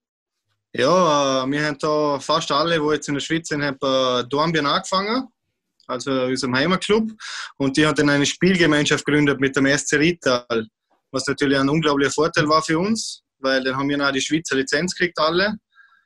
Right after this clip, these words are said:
und haben wir das goldene Ticket eigentlich, zum in der Schweiz spielen, ohne zum einen Ausländer zu sein.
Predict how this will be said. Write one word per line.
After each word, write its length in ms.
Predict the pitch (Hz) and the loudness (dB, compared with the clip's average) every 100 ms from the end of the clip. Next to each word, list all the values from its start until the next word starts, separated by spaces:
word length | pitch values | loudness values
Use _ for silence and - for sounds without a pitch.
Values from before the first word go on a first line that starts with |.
| _ _ _ | _ _ _
und 240 | 135 131 | -2 0
haben 220 | 135 135 135 | 2 2 2
wir 120 | 151 | 2
das 140 | 147 | 0
goldene 300 | - 156 151 | 0 2 0
Ticket 380 | - 160 175 - | 0 -2 0 0
eigentlich, 340 | 147 147 143 135 | 2 2 0 0
zum 140 | 143 | 0
in 60 | 139 | 0
der 80 | 131 | 0
Schweiz 280 | 147 170 | 0 -2
spielen, 300 | - 156 156 | 0 0 2
ohne 260 | 147 147 147 | 2 0 -2
zum 260 | - 135 135 | -2 0 0
einen 140 | 135 | 2
Ausländer 420 | 147 143 127 127 | 0 -2 -2 -2
zu 160 | 127 127 | -4 -4
sein. 240 | 123 123 | -2 -4